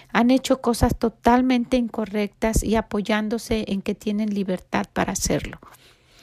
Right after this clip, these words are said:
que tienen libertad para, para expresarse, para decir, y lo han convertido en vandalismo. ¿Pero por qué? Porque a lo mejor no han sido bien enseñados de alguien que le dice, "Mire, a-, hasta acá es un límite.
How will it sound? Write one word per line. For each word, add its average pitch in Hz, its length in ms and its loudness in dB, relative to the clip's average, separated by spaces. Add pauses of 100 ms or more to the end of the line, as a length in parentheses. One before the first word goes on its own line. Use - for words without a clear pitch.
(220)
que 208 140 -2
tienen 220 340 2
libertad 208 640 -2
para, 202 340 -4 (300)
para 196 300 4
expresarse, - 880 0
para 196 260 -2
decir, 196 500 -2
y 202 180 2
lo 196 140 2
han 190 160 2
convertido 214 600 -2
en 208 80 -2
vandalismo. 170 880 -2 (960)
¿Pero 196 240 6
por 226 200 -2
qué? 202 200 2
Porque - 300 -2
a 226 40 4
lo 202 120 2
mejor 208 320 -2
no 226 140 -2
han 233 120 -2
sido 214 260 0
bien 202 280 0
enseñados 214 840 0 (380)
de 196 140 4
alguien 196 400 2
que 208 160 0
le 196 120 2
dice, 196 280 2
"Mire, 190 260 -2
a-, 185 160 -6
hasta 196 240 -4
acá 214 240 -4
es - 160 -6
un 247 140 -2
límite. 214 520 -6